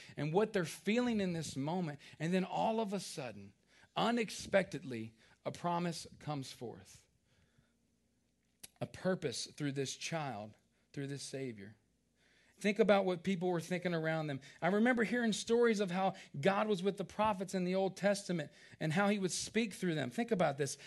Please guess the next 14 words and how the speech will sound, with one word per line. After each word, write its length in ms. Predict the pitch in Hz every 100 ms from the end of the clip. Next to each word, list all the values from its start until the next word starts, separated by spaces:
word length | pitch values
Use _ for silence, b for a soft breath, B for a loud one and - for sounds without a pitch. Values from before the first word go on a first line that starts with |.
| B
Elijah, 520 | 170 190 220 247 190 185
that 160 | 233
guy 180 | 233 220
would 160 | 196 180
call 180 | 196 190
fire 340 | - 208 214
down 220 | 202 196
from 160 | 175 170
heaven. 260 | 208 202 170
Man, 220 | 220 175 B B
God 300 | 131 202 240
was 180 | 196 151
with 220 | 175 156
him. 340 | 156 214 135